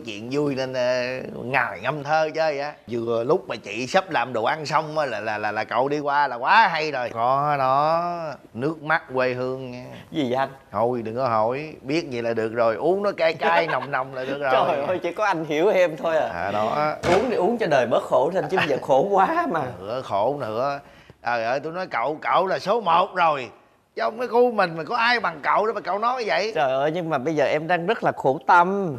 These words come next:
Speaker 1: Sao khổ chuyện gì nữa?
Speaker 2: Anh không biết vụ gì hả?
Speaker 1: Thôi có cãi đâu biết. Vụ gì?
Speaker 2: Đây nè, anh kể em nghe.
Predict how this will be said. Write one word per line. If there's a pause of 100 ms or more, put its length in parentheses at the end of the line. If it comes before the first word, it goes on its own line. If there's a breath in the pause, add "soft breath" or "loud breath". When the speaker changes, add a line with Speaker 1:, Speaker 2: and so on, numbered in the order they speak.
Speaker 1:
Sao
khổ
chuyện
gì
nữa? (480)
Speaker 2:
Anh
không
biết
vụ
gì
hả? (320)
Speaker 1:
Thôi
có
cãi
đâu
biết. (240)
Vụ
gì? (220)
Speaker 2:
Đây
nè,
anh
kể
em
nghe.